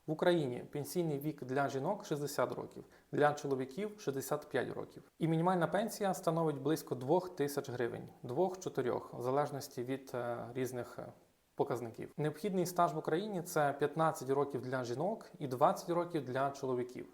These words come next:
Тому нагадую, що Україна також має підписану угоду щодо пенсійного фонду, і якщо ви працюєте в Україні і, наприклад, в Польщі або ж у Німеччині п'ять років,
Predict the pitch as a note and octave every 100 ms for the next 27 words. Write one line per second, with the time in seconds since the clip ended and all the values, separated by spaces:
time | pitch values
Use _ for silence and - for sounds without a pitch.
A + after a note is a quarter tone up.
0 | - D#3+ G3 F#3 E3 D3+ C#3 C3 B2 A#2+
1 | - - C#3 C3 C#3 - D#3 F#3+ F3+ E3
2 | D3+ E3+ C#3 C3 A#2+ - D3 C#3+ C3 B2+
3 | B2 C#3 A#2 D3 F#3+ G3 F#3 - C#3 C3+
4 | C3 - C3+ B2 A#2+ - C#3+ G3 G3 -
5 | - _ D3 C#3 C#3 - D#3 C#3+ C#3 -
6 | C#3 B2+ B2 B2 C3+ C#3 C#3+ C3+ A#2+ B2
7 | A#2+ B2 A#2+ - - F3 F#3+ - D3 C3
8 | C3 C3+ D3 B2+ B2+ F3 - F3 E3 D#3
9 | D3 D3 - C3+